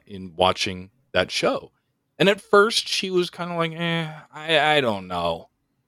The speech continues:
And after seeing the trailers a couple times, she's like, "Yeah, actually I do. I think I wanna see that." And then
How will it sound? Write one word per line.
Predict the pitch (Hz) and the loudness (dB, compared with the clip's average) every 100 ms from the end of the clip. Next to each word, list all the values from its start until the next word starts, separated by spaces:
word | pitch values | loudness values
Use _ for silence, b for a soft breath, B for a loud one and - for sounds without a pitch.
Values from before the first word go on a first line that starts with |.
| _ - | _ 0
And | 117 | 2
after | 131 160 190 | 4 2 0
seeing | - - 156 151 | 0 0 -2 -2
the | 131 | -4
trailers | 110 - - 139 139 98 73 71 - - _ _ _ _ _ _ | -4 -2 4 6 6 4 -2 -6 -4 -4 _ _ _ _ _ _
a | 131 _ | _ _
couple | 127 113 | 2 2
times, | - 101 117 143 | 2 2 2 -2
she's | - 107 | -8 0
like, | 110 98 - _ _ _ | 2 2 -2 _ _ _
"Yeah, | 180 151 | 2 4
actually | 165 - 160 143 | 4 4 6 6
I | 123 | 6
do. | 139 110 | 4 4
I | 113 | 2
think | - 180 170 | 0 0 4
I | 139 | 4
wanna | 123 123 120 | 6 4 4
see | 101 - 151 | 0 -8 -10
that." | 110 - - _ _ _ _ _ _ _ 120 | -12 -16 -18 _ _ _ _ _ _ _ 2
And | 120 117 113 107 110 104 | 4 4 2 -2 -10 0
then | 120 139 151 | 4 4 0